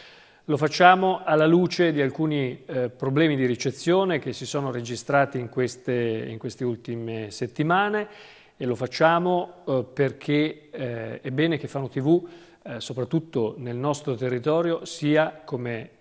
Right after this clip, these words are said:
è sempre stato in questi dieci anni, undici anni, eh, pos-, sia, eh, visibile da chiunque. Abbiamo deciso di cambiare dunque operatore di rete, di cambiare frequenza, quindi passeremo dalla frequenza sessanta al fre-, alla frequenza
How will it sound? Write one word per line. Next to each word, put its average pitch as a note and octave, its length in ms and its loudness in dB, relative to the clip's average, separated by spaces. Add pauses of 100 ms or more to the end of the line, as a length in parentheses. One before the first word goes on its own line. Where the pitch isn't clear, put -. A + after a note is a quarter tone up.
è F#3 100 -16
sempre C#3+ 340 -4
stato C3+ 360 -2
in A2+ 60 -12
questi A#2+ 1000 -10
dieci B2 320 -6
anni, E3 300 -2
undici B2 360 -6
anni, E3 340 -2 (360)
eh, B2 200 -4
pos-, - 340 -8
sia, C#3+ 680 -4
eh, C3 160 -4
visibile E3+ 880 2
da D3 160 0
chiunque. A#2 720 0 (880)
Abbiamo E3+ 540 6
deciso E3 440 2
di C3+ 80 2
cambiare C3 460 4
dunque C3+ 400 -2
operatore A#2 500 -4
di C#3 140 0
rete, G#3+ 340 6
di D3 120 0
cambiare C3 500 2
frequenza, B2+ 840 -2
quindi C3+ 260 -4
passeremo C#3 640 2
dalla A2 160 -6
frequenza C3+ 480 -4
sessanta A3+ 500 -4
al F3+ 100 4
fre-, F#3 180 -4
alla E3 120 0
frequenza D#3+ 680 0